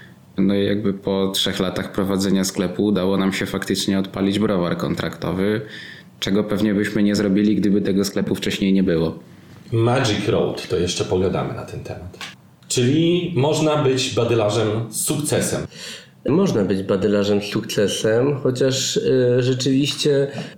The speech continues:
Speaker 3: my już teraz wiemy, że to jest biznes ciężki i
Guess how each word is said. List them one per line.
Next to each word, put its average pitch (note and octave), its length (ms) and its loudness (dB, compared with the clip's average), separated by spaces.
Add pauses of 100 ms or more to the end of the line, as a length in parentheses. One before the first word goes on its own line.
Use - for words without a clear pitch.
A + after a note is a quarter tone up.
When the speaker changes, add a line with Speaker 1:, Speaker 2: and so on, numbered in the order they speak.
(180)
Speaker 3:
my A#2+ 200 2
już B2 160 2
teraz G#2+ 300 2
wiemy, F2 300 2
że F2 80 -2
to A2 140 0
jest - 500 -2
biznes G2 480 0
ciężki A2 960 0 (640)
i G2+ 1000 2